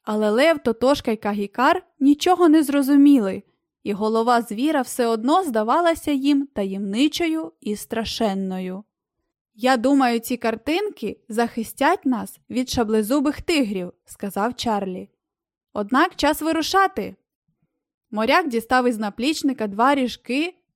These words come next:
з гнучкої кори і простягнув один із них Еллі. "Коли увійдемо у тигрячий ліс, дмухай щосили". Чарлі Блек ішов попереду,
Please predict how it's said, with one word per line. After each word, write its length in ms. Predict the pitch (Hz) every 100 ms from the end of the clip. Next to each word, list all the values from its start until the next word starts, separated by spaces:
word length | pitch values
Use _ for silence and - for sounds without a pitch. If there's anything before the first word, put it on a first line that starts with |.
| -
з 60 |
гнучкої 680 | 220 214 220 - - 254 269
кори 520 | 262 294 311 285 196 - _ _ _
і 60 | 240
простягнув 720 | - 226 - 220 233 370 392
один 320 | - 214 254 247
із 160 | 202
них 160 | 247 294 - -
Еллі. 420 | 226 208 202 185 214 _ _ _ -
"Коли 240 | 220 262
увійдемо 680 | 302 233 262 302 247 233 220
у 60 |
тигрячий 640 | 214 262 285 247 226 220 202
ліс, 360 | 233 370 - - _
дмухай 560 | 190 196 247 392 - 330
щосили". 800 | - 269 - - 202 190 180 202 _ _ _ _
Чарлі 380 | 262 349 381 320
Блек 320 | 226 269 311
ішов 360 | 311 233 269
попереду, 720 | 294 277 220 202 196 185 190